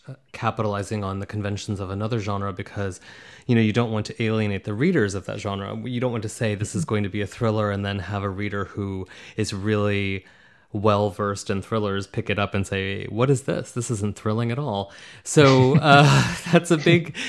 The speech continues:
Speaker 1: you know, I, and I know that that is a risk when you are doing a kind of remix or a kind of hybrid form, but I wanted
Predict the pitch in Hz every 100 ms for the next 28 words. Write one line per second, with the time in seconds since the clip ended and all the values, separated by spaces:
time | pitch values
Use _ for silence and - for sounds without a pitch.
0 | - - - 165 165 139 139 - 151 160
1 | - 151 143 143 156 170 151 - 127 123
2 | 117 110 113 117 - - 107 104 101 101
3 | 95 95 104 101 101 98 - 98 98 98
4 | 92 - _ 117 107 101 95 98 113 -
5 | 101 - - 95 95 92 90 - 95 92
6 | 95 95 95 - 95 92 113 123 - 110
7 | 104 113 - - - - - 120 123 156
8 | 196 190 202 180